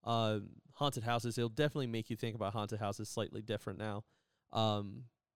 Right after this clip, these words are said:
and like I said, the documentary style of the movie is really good. I'm just gonna emphasize this movie, it's not based on a true story, nor is it an actual documentary where we see actual people die. But there's some really cool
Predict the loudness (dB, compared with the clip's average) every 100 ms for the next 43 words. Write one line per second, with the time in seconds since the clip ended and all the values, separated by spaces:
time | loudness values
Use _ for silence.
0 | _ _ -2 0 0 -2 0 0 0 -2
1 | 2 4 4 2 0 0 -2 -2 -2 0
2 | 0 -2 -2 0 0 2 -2 -6 _ _
3 | _ -10 -2 2 2 2 2 2 -2 -10
4 | _ _ _ _ _ _ 2 4 2 -2
5 | -2 0 0 0 0 2 2 0 -4 -10
6 | -18 _ _ _ _ _ -14 -2 0 2
7 | 0 -2 -2 0 0 -2 -4 -4 -6 -2
8 | 0 0 -2 -8 _ _ -4 0 0 0
9 | -2 -2 -2 -2 -4 -6 -8 -2 -2 -2
10 | -4 -2 -2 -2 -6 _ _ _ -4 -2
11 | 0 -2 -2 -4 -2 -4 0 0 0 -2
12 | -4 -6 -12 _ _ _ 0 0 2 0
13 | 0 0 -2 0 6 6 8 4 2 2
14 | 2 2 -2